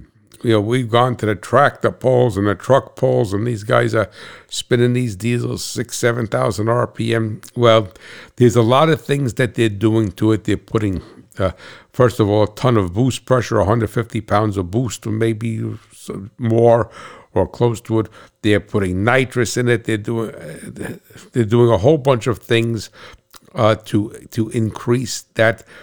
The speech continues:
that burn speed and that flame speed. So we're talking about a, a, a production or quasi maybe a, a, a, a, a tweaked engine, but we're, we're talking about re-, diesel fuel that you go to the pump and buy and gasoline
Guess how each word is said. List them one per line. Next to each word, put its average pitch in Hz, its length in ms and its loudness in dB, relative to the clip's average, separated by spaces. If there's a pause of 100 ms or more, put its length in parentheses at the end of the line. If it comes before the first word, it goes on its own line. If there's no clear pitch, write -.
(320)
that 98 360 0
burn 117 380 4
speed 110 380 -4
and 107 80 -4
that 101 120 0
flame 101 380 -2
speed. - 260 -8
So - 80 -6
we're 101 120 -2
talking 107 440 -2
about 101 280 -2
a, 98 120 -4 (160)
a, 95 160 -2 (240)
a 123 120 0
production 151 680 0
or 123 100 0
quasi 110 520 2
maybe 98 320 -2
a, 92 200 -4
a, 90 40 -10 (120)
a, 98 160 -4 (180)
a, 101 340 -2 (400)
a 120 120 2
tweaked - 440 -2
engine, 90 320 2
but 92 100 -2
we're, 107 200 -4
we're 110 180 -2
talking 113 400 -2
about 104 220 0
re-, 131 300 -2
diesel 135 500 0
fuel 123 400 -2
that 120 180 -4
you 113 60 -6
go 120 160 0
to 113 160 -4
the 104 80 0
pump 131 380 -2
and 127 160 -4
buy 131 320 2 (200)
and 104 200 0
gasoline 101 680 -2